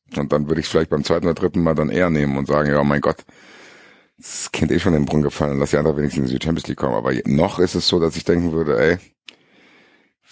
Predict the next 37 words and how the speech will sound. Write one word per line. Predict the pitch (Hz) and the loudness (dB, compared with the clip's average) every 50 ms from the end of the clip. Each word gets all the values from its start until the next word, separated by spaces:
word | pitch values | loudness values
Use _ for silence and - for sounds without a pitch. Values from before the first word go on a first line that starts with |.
| - - - 76 73 | -18 -14 -12 -8 -2
will | 71 80 92 113 143 139 | 2 2 4 4 4 2
das | 123 - - - | 2 0 0 -2
nicht. | 82 69 67 69 - 53 | -2 -2 -2 -2 -4 -4
Aber | 67 82 82 | -2 0 0
das | 90 - - | 0 -2 -2
ist | 107 - - | -6 -4 -2
eher, | - 101 107 120 131 135 127 | 2 4 4 4 4 2 0
glaub | - - 117 123 120 113 | 0 0 0 0 2 0
ich, | 123 - - - | -4 -6 -4 -2
dumm. | - - - - - _ _ _ _ _ _ _ _ _ _ - | 0 0 0 -2 -10 _ _ _ _ _ _ _ _ _ _ -2
Weil | 82 87 87 | 0 0 2
das | 87 92 - | 2 0 2
so | - 98 | 2 -2
ein | 92 | 0
Prozess | - - 92 - 107 113 117 - | 0 -2 -2 0 0 -2 0 -2
ist, | - - - - - - - _ _ _ _ _ _ - | -4 -4 -4 -6 -10 -12 -14 _ _ _ _ _ _ -2
dann | - 87 87 | -2 0 0
wird | 92 101 | 0 2
Leipzig | - 110 117 - - 101 | 2 2 0 0 0 0
halt | 107 95 90 | 0 2 2
ein | 95 | 2
Jahr | 95 92 | 0 0
später | - - 110 113 - 131 | 0 0 0 2 2 2
Meister | 117 110 123 123 - - | 0 0 -2 -2 0 0
und | 113 107 | 0 0
ich | 98 113 | 0 -2
habe | 101 - | 0 0
dann | 101 95 | 2 2
dafür, | 90 98 117 - - 117 107 87 | 2 2 2 2 0 0 2 2
weil | 87 82 82 | 0 0 0
ich's | 90 - | -2 0
jetzt | - 95 87 - | 0 0 0 2
hier | - 92 | -2 -2
in | 82 | 0
diesem | 78 80 80 80 | -2 -2 0 2
Gedankenexperiment, | 80 85 98 110 95 90 - - - 78 82 85 82 - - | 2 2 4 2 0 -2 -2 -2 0 2 2 2 2 0 -2
äh, | - - 73 71 58 | -2 0 2 2 0